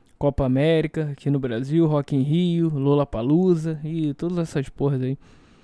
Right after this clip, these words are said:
Novo presidente, tá aí o senhor Jair Messias. <laughs> Ai, ai, eu prometi pra mim mesmo que eu não vou falar sobre política.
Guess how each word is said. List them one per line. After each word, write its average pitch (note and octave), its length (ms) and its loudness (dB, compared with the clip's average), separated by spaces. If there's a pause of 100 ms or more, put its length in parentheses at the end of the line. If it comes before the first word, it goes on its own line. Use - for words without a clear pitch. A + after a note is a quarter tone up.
(120)
Novo D3 160 8
presidente, D3+ 1000 0 (680)
tá C3 120 -6
aí D#3 360 2
o D#3 60 2
senhor C#3+ 520 2
Jair F#3+ 680 2
Messias. G3+ 1120 0 (1040)
<laughs> - 720 4 (720)
Ai, D3 440 6
ai, C3 480 -6
eu C#3+ 80 -8
prometi F3 380 6
pra E3+ 160 4
mim D#3 80 6
mesmo C#3+ 220 6
que D3 80 2
eu C#3 40 4
não C3+ 60 4
vou C3+ 100 4
falar C3 220 -2
sobre B2+ 200 -6
política. - 420 -10